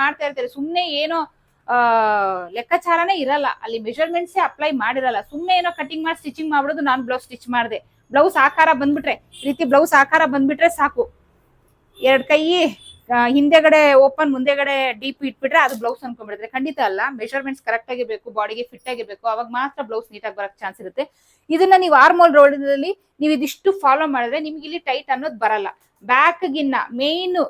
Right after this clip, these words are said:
ತಲೆಯಲ್ಲಿ ಇಟ್ಕೊಳ್ಳಿ. ಬ್ಯಾಕ್ ಪಾರ್ಟ್ ಏನಿದೆ ನಿಮ್ಗೆ, ನಿಮ್ ಸಪೋಸ್ ನಿಮ್ದು ಆರ್ಮ್ ಹೋಲ್ ರೌಂಡ್ ಬ್ಯಾಕ್ ಅಲ್ಲಿ ಒಂಬತ್ತು ಇಂಚ್ ಇತ್ತು ಅನ್ಕೊಳ್ಳಿ, ಫ್ರಂಟ್ ಅಲ್ಲಿ ಒಂಬತ್ತುವರೆ ಬರ್ಬೇಕು.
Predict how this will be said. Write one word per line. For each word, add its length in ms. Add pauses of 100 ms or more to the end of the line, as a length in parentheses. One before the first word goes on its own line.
(140)
ತಲೆಯಲ್ಲಿ 300
ಇಟ್ಕೊಳ್ಳಿ. 320
ಬ್ಯಾಕ್ 340
ಪಾರ್ಟ್ 260
ಏನಿದೆ 360
ನಿಮ್ಗೆ, 340 (120)
ನಿಮ್ 180
ಸಪೋಸ್ 420
ನಿಮ್ದು 200
ಆರ್ಮ್ 260
ಹೋಲ್ 160
ರೌಂಡ್ 320
ಬ್ಯಾಕ್ 340
ಅಲ್ಲಿ 140
ಒಂಬತ್ತು 360
ಇಂಚ್ 160
ಇತ್ತು 200
ಅನ್ಕೊಳ್ಳಿ, 320
ಫ್ರಂಟ್ 260
ಅಲ್ಲಿ 140
ಒಂಬತ್ತುವರೆ 500
ಬರ್ಬೇಕು. 360